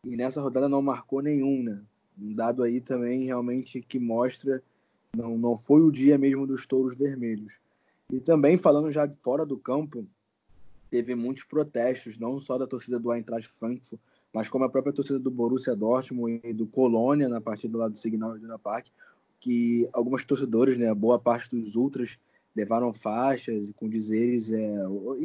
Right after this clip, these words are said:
é, ofensivos, et cetera, contra a multinacional, né, Red Bull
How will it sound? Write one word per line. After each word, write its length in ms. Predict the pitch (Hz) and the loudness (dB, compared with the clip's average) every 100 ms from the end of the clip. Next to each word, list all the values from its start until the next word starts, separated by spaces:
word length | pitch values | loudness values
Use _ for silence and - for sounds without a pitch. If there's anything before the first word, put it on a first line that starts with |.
| 160 | 0
é, 220 | 127 120 127 | 2 4 4
ofensivos, 720 | 143 160 123 - 135 127 117 | 4 2 0 2 2 2 -4
et 120 | 113 | -10
cetera, 400 | - 113 110 120 _ _ _ _ _ | -4 -4 -4 -10 _ _ _ _ _
contra 600 | 123 135 151 151 139 127 - | 2 4 6 6 6 4 -2
a 100 | 123 | -6
multinacional, 760 | 117 123 - 127 117 120 110 123 | -6 -8 -8 -8 -6 -6 -4 -4
né, 160 | 127 | -4
Red 320 | 123 120 123 120 | -6 -6 -6 -4
Bull 380 | 107 113 139 | -2 -2 -4